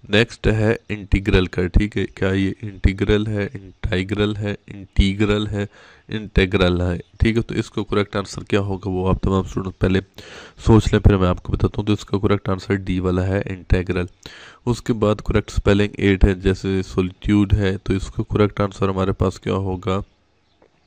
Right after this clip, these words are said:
एट वाले का, ज़रा सोच लें, ठीक है। तो इसका करेक्ट आंसर हमारे पास बी वाला है, ठीक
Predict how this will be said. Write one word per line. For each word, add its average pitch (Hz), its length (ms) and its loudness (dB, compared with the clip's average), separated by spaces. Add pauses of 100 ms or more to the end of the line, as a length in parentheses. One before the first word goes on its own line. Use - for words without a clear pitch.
(320)
एट 92 260 0
वाले 92 240 2
का, 98 240 -2 (560)
ज़रा 98 160 6
सोच - 360 2
लें, 95 160 0
ठीक - 300 0
है। 110 60 -2
तो 101 120 -2
इसका - 220 -6
करेक्ट 98 300 0
आंसर 95 260 -4
हमारे 92 220 -2
पास 98 180 4
बी 92 280 4
वाला 90 280 4
है, 90 180 0
ठीक - 260 2